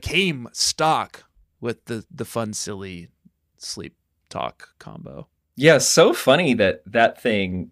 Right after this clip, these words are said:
Speaker 2: comes with rest and sleep talk, and it's a
Speaker 1: And
Speaker 2: little
Speaker 1: amnesia, which, uh, no,
Speaker 2: catfish.
Speaker 1: some other thing that, like, benefits off of being asleep.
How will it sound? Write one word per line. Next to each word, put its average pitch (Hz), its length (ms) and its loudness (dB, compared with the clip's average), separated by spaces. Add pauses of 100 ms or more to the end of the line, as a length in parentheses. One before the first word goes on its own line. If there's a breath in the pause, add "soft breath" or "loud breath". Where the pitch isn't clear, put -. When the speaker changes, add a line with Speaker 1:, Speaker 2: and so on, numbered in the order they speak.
(420)
Speaker 2:
comes 127 380 -4
with 110 180 -2
rest 95 680 -2 (100)
and 110 300 -2
sleep 113 380 -4
talk, 73 440 -4
and 107 100 -6
it's 107 140 -8
a - 40 -2
Speaker 1:
And 190 120 -2
Speaker 2:
little 220 140 2
Speaker 1:
amnesia, 139 580 -4
which, 107 200 -10 (320)
uh, 147 40 -2
no, 156 200 2 (420)
Speaker 2:
catfish. - 500 -16
Speaker 1:
some 214 160 0
other 185 180 -2
thing 98 280 -12
that, 104 200 -14
like, 104 260 -16
benefits 101 440 -14
off 78 220 -18
of - 100 -20
being 71 240 -18
asleep. - 380 -18